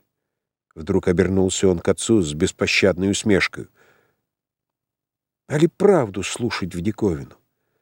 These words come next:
Отрубить бы велел мне голову попросту, я б слова не молвил.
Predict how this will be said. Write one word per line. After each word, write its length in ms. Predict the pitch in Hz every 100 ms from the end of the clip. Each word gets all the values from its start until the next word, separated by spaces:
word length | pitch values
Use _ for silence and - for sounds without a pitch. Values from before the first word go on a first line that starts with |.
| _ _ _ _ _ _ _ -
Отрубить 580 | - - 110 107 226 208
бы 160 | 135
велел 360 | 104 104 107 98
мне 200 | 98 95
голову 520 | 78 170 196 196 196
попросту, 680 | - 185 180 - 151 - 139
я 180 | 85
б 60 | 76
слова 440 | - 80 131 165 160
не 120 | 156
молвил. 460 | 151 147 139 135